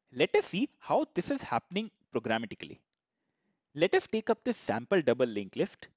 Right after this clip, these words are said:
and we have a function delete from beginning, and we are passing any arbitrary node to this function. You want that, hey,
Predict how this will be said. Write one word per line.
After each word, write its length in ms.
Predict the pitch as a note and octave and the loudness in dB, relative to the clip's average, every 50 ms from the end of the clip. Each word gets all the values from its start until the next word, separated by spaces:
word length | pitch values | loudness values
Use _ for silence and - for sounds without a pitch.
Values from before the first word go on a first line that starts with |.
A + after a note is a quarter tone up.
| _ _ _ _ _ _ _ _ _ _ _ _ | _ _ _ _ _ _ _ _ _ _ _ _
and 260 | B2 B2 D3+ G#3 A3 - - | 0 0 0 0 -2 -8 -10
we 120 | E3 G3+ | -10 -8
have 200 | E3 - F#3 C4+ | -6 -4 -2 0
a 60 | - - | 0 0
function 420 | - E3 B2+ A#2+ - G#3+ B3 A3 - | -2 -4 -6 -6 -6 -8 -8 -6 -6
delete 280 | C#3 C#3 D3+ F#3 F#3+ | -6 -4 -4 -4 -6
from 220 | - - F3+ E3+ D#3 | -6 -10 -10 -10 -4
beginning, 400 | C3+ D3 A#2+ A2 F#2+ G#2 E3 A3 - _ _ _ _ _ _ _ _ _ _ _ - | -2 -2 -2 -2 -6 -10 -10 -12 -16 _ _ _ _ _ _ _ _ _ _ _ 0
and 180 | - C#4+ E4+ | 0 2 2
we 80 | E4+ E4+ | 2 2
are 120 | D#4+ - | 2 2
passing 400 | - D3 F3 - - D4+ C#4 - - | -2 -2 -2 -2 -4 -6 -6 -4 -4
any 280 | - G#3+ C4+ D#4 C4+ - - - | -2 -2 -2 -2 -6 -8 -4 -2
arbitrary 540 | C3 C#3 C#3 D#3 G#3 A3+ - G#3+ A3 A#3 | 0 0 0 0 -4 -4 -2 -2 -2 -2
node 260 | G3+ D#3 C3 C3 D3+ D#3+ - - | -2 -2 -4 -4 -6 -6 -6 -6
to 80 | D3 | -6
this 120 | C#3 D3 - | -6 -6 -8
function. 420 | - - G2+ F#2 - - - - _ _ _ _ _ _ _ _ _ _ _ _ _ _ _ _ _ - | -10 -12 -12 -12 -14 -16 -18 -20 _ _ _ _ _ _ _ _ _ _ _ _ _ _ _ _ _ 0
You 140 | E3 C#4 | 2 2
want 500 | C4+ F3 C3+ C3+ C#3 D#3+ F#3 F#3 - - | 2 2 2 2 2 2 0 -2 -4 0
that, 260 | C#3+ C3 C3+ - - - | 2 4 4 2 0 -8
hey, 320 | - - - F3+ C#3 - | -10 0 4 4 4 4